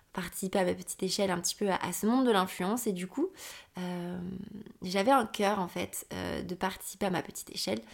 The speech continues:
à la visibilité de marques qui sont du coup engagées,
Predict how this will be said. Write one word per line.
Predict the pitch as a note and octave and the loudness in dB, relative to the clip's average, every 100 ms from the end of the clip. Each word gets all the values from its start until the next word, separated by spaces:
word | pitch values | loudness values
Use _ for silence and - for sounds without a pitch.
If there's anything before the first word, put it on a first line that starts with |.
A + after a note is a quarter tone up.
| - - - - | -14 -12 -14 -2
à | - | 6
la | G#3 | 8
visibilité | G#3 A3 A#3 G#3 G3+ A3 | 8 6 4 4 4 4
de | F#3+ | 4
marques | E3+ E3+ G#3 B3+ - | 4 6 8 6 -2
qui | - F#3+ | -12 -6
sont | - F#3 F#3 | -4 -2 -2
du | F3 E3+ | -4 -10
coup | - | -10
engagées, | - - E3 E3 F3 A#3 | -8 -4 -2 -2 2 0